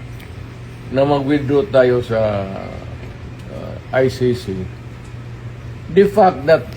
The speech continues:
we are already not a member. So, dapat i-, intindihin ng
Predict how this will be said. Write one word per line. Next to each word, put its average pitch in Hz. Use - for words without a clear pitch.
we 190
are 170
already 139
not 143
a 143
member. 117
So, 170
dapat 175
i-, 151
intindihin 165
ng 165